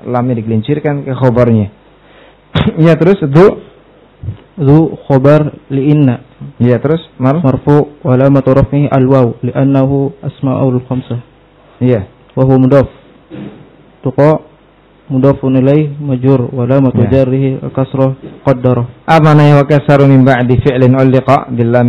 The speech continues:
Speaker 1: ka'lam innahu ladzu tuqa?
Speaker 2: Dan mereka alinahu mengkasrohkan setelah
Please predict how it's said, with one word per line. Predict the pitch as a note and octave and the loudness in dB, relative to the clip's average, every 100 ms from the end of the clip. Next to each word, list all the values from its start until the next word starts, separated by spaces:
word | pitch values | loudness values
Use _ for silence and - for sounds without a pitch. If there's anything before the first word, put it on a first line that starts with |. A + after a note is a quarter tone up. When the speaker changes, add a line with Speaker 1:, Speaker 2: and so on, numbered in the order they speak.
| A#2+ | 0
Speaker 1:
ka'lam | B2+ A2+ A#2 | -2 -2 0
innahu | A#2+ A#2+ A#2 A#2 | 2 2 2 2
ladzu | A2+ A2 A2 | 0 0 -2
tuqa? | C3 B2 C#3+ - _ _ _ _ _ _ _ _ _ _ _ - | 0 0 0 -4 _ _ _ _ _ _ _ _ _ _ _ -4
Speaker 2:
Dan | C3 C3 | 0 2
mereka | C3 C3 D3+ C#3+ | 2 0 0 2
alinahu | C3+ C3 C3+ C#3+ D3+ C#3 | 2 2 0 0 -2 -2
mengkasrohkan | C3+ C3 C3 C#3 C3 - D3+ D#3+ D#3+ D#3 - _ _ _ _ _ _ _ _ _ _ _ _ | -4 -2 -6 -6 -6 -2 -2 0 -4 -12 -20 _ _ _ _ _ _ _ _ _ _ _ _
setelah | C#3+ D3+ | 0 2